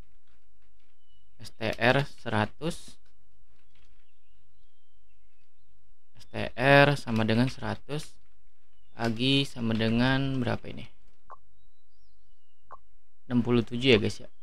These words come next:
Base statnya ya. Yang kita isi ya, guys. Ini, ini, ini base stat yang kita isi ya, kita hitungnya ya di sini ya, guys. Jangan di sini.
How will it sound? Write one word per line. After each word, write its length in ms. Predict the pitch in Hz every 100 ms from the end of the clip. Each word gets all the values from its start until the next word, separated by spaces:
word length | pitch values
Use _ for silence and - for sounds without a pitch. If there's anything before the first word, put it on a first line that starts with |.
| - -
Base 160 | 110 104
statnya 480 | - 110 113 107 -
ya. 20 | - - - - - - - - - - - 113
Yang 40 | 107
kita 140 | 123
isi 200 | 117 - 131
ya, 80 |
guys. 320 | 110 113 - -
Ini, 240 | 127 131 - - - - -
ini, 400 | 131 147 143 - 123
ini 180 | 131 143
base 160 | 131 -
stat 160 | 139 -
yang 240 | 127 110
kita 160 | 117 - 117
isi 160 | -
ya, 160 | 131 110
kita 160 | - 117
hitungnya 400 | 110 110 113 104
ya 40 |
di 80 | 101
sini 160 | 110 107
ya, 80 | 104
guys. 240 | 107 -
Jangan 240 | 110 104
di 80 | 101
sini. 200 | 101 104